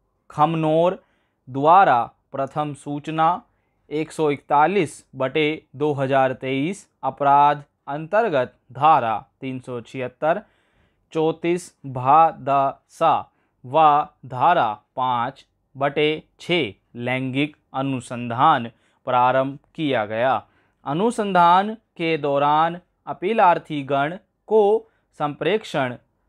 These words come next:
गृह में निरुद्ध किया गया।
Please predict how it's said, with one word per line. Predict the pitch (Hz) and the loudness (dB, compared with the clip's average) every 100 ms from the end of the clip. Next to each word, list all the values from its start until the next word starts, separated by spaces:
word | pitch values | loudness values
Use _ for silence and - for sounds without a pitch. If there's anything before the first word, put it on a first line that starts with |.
| - | -14
गृह | 135 143 143 151 156 - - | -6 -4 -2 -2 -4 -10 -12
में | 139 180 151 135 - - | -4 0 0 -2 -10 -12
निरुद्ध | 131 139 190 151 117 117 _ - | -4 0 2 0 -6 -16 _ -10
किया | 180 143 113 | -4 -2 -2
गया। | 110 117 139 | -4 -2 -2